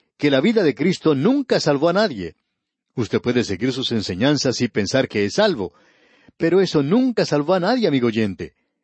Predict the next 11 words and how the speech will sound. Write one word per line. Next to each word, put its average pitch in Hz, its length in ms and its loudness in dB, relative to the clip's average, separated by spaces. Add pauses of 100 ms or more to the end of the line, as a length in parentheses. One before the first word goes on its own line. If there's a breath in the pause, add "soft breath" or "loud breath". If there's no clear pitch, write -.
(300)
Es 170 360 0
la 117 240 -2
muerte 160 640 -2
de 156 140 0
Cristo, 180 600 -2 (260)
es 175 340 0
su 226 320 0
redención 208 680 0
la 160 100 0
que 117 120 -2
salva. 87 440 -2